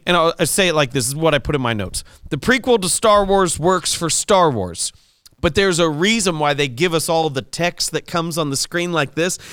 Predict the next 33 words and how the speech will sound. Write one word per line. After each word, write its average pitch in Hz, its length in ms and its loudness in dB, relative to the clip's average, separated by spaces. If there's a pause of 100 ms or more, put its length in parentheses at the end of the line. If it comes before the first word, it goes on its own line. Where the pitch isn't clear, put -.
(200)
is 165 140 2
because 160 340 0
otherwise 160 500 2
the 147 80 2
movie 160 340 2
would 143 180 -2
be 151 140 -2
five 135 360 2
hours 139 380 0
long. 190 260 2 (300)
They're 185 320 0
able 196 360 0
to 180 200 -4
get 170 220 -2
us 160 240 -4
into 165 260 -2
the 139 140 2
heart 185 560 0
of 170 260 0
the 180 240 -4
action 160 540 -2
right 143 260 2
away. 156 440 2 (340)
They 160 100 2
don't 175 300 -2
give 190 240 -2
us 190 160 -2
all 170 220 0
the 160 100 0
background 143 500 0
and 143 140 -2
context. 160 580 -2 (560)
Now, 170 240 -2